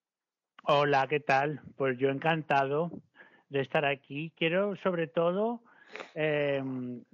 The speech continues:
pedir disculpas porque, eh, la semana pasada no pudimos grabar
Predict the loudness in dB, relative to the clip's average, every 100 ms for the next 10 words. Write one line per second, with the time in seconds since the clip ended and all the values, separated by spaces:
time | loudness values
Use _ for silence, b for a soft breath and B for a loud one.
0 | -8 -6 -6 -2 0 0 0 -2 -2 -2
1 | -2 0 0 0 -4 0 2 2 -2 -2
2 | -2 -2 b b b b b -4 0 0
3 | -2 -2 0 0 0 0 2 2 0 -2
4 | 0 2 2 2 2 2 0 -4